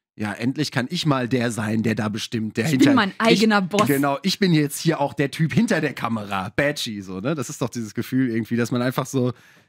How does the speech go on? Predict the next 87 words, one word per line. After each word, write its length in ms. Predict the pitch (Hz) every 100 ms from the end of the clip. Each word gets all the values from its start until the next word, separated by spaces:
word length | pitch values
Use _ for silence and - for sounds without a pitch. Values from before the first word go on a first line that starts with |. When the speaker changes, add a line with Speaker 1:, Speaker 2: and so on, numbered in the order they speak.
| -
Speaker 1:
ist 160 | 147
doch 80 | 185
scheißegal, 520 | - 180 185 185 220
was 100 | 175
ich 120 | 151
grad 200 | 151 131
mache, 300 | 131 120 117 104
so, 180 | 110 104
weißt 200 | 135 175
du, 60 |
so, 160 | 160 165
<laughs> 40 |
haha, 440 | 208 196 180 185 -
ich 140 | 135
mach's 180 | 175 -
einfach. 420 | 104 104 92 90 _ _ -
Speaker 2:
Ja, 80 |
man 120 | 208 196
kann 160 | 220
halt 100 | 214
jeden 140 | 196 185
Scheiß 260 | 226 220 175
machen, 100 | -
Speaker 1:
Ja, 100 | 90
Speaker 2:
ne? 140 | 349
Speaker 1:
genau. 220 | - 156 107
Speaker 2:
Und 80 |
ich 120 | 190 220
habe 100 | 233
am 100 | 196
Anfang 240 | 247 285
bei 80 | 220
mir 140 | 220
total 320 | 214 202 208 214
gemerkt, 320 | 214 196 185
dass 100 | 190
ich 120 | 185
so 80 | 185
eine 140 | 190
Hemmschwelle 500 | 185 220 269 208 190
hatte 220 | 196 190 196
und 80 |
gedacht 200 | 185 180 185
habe, 80 | 175
„Oh, 20 |
das 120 | 175
kannst 180 | - 202
du 60 | 180
nicht 160 | 170
sagen, 340 | 190 190 - 220
nicht 180 | 226
so.“ 120 | 233 233
Speaker 1:
<laughs> 80 | 226 175 202 156 151 -
Speaker 2:
Und 40 | 220
das 120 | 226
habe 140 | 233
ich 60 | 262
manchmal 340 | 214 247 226
immer 180 | 226 269
noch, 160 | 240 220
aber 180 | 208 202
ich 80 | -
kann 160 | 240
halt 120 | 240
alles 220 | 214 254 -
machen, 240 | 170 208
weil 80 | 165
im 100 | 156
Zweifelsfall 440 | 165 165 190 175
kann 120 | 208
ich's 140 | 185 -
rausschneiden 380 | 165 - 190 190
Speaker 1:
Genau. 160 | 220
Speaker 2:
oder 100 | 202
ich 60 | 190
kann's 140 | 214
halt 100 | 185 156
drin 180 | 240 226
lassen 260 | 165 -
und 100 | 170
das 80 | 180
Speaker 1:
Ja. 60 | 95
Speaker 2:
finde 120 | 190
ich 100 | -
eigentlich 300 | 170 180 -
viel 100 | 180
cooler. 360 | - 220 156